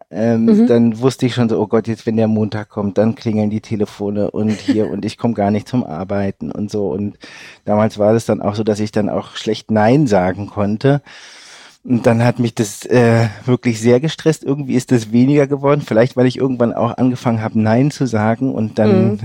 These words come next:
Speaker 1: ähm, und dann auch, ähm, äh, auch tatsächlich auch nicht mehr so viele Anfragen kamen. Ähm, und es kann aber manchmal auch, also während es am Anfang so war, als ich angefangen habe, in dem Bereich zu arbeiten, ich dann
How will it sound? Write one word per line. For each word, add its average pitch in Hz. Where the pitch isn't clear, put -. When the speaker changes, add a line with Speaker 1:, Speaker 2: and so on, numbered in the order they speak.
Speaker 1:
ähm, 104
und 107
dann 110
auch, 98
ähm, 92
äh, 92
auch -
tatsächlich 131
auch 120
nicht 120
mehr 117
so 110
viele 113
Anfragen 98
kamen. 135
Ähm, 120
und 127
es 127
kann 135
aber 113
manchmal 135
auch, 123
also 117
während 127
es 120
am 110
Anfang 143
so 127
war, 110
als 113
ich 117
angefangen 120
habe, 117
in 107
dem 104
Bereich 107
zu -
arbeiten, 117
ich 107
dann 110